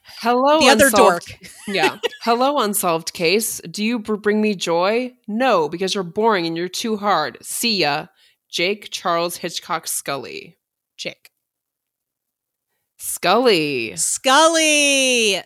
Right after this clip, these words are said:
Speaker 2: There were some
Speaker 1: Oh.
Speaker 2: good Scully moments in this episode, by the way.
Speaker 1: Okay, no hard feelings, but I hate you. Not joking.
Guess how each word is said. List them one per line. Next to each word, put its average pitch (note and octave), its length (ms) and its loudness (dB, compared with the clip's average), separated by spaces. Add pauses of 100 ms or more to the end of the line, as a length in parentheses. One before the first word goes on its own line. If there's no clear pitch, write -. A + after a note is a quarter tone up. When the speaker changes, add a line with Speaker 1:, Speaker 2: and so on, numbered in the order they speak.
(140)
Speaker 2:
There A#3+ 100 2
were C#4 80 0
some D4 200 -4
Speaker 1:
Oh. A#3 40 4
Speaker 2:
good G#3 140 0
Scully F#3 360 0
moments D#3 380 -10
in F3 60 -10
this D#3+ 160 -6
episode, D#3 380 -6
by C#3 140 -6
the - 80 -14
way. A#1+ 220 -12 (300)
Speaker 1:
Okay, A3 420 0
no A3+ 200 4
hard G#3+ 340 2
feelings, F3 400 -2
but F3 120 -4
I F3+ 100 0
hate E3+ 300 -8
you. C#3+ 300 -10
Not E3 300 -8
joking. C#3+ 500 -8